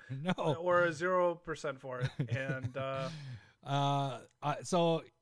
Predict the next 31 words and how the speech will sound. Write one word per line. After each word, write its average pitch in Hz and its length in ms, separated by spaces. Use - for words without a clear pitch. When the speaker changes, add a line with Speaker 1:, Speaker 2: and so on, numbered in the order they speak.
Speaker 1:
Yavimaya 208 580
turned 190 220
out 170 140
pretty 185 200
sweet. 190 420
It 160 60
was 151 260
<clears throat> 135 280
a 147 80
really 220 240
quick - 380
proxy. 190 400
That 170 140
one 143 140
only 139 140
took 135 120
me 135 60
about 117 280
eight 127 200
minutes. 131 580
Uh, 110 340
Urza's 165 280
took - 160
me 131 120
a 110 140
lot 135 280
longer 123 240
'cause 110 140
I 113 40
did 113 180
some. 113 280